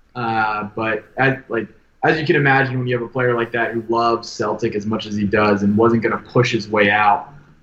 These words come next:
that can slow down things because it allows the clubs to really just, like, get into really deep league negotiations because the player isn't pushing for anything.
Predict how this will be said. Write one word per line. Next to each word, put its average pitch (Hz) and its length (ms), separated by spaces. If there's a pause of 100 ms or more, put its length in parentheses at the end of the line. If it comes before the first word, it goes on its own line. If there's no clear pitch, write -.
(120)
that 120 420 (640)
can 143 200
slow 131 400
down 117 360
things 107 300
because 113 240
it 107 80
allows 107 440
the 110 120
clubs 110 540
to 113 100
really 104 320
just, 98 200
like, 101 140
get 110 180
into 104 220
really 104 200
deep - 340
league 104 260
negotiations 101 760
because 101 260
the 98 80
player 98 360
isn't 95 240
pushing - 240
for 95 160
anything. 95 400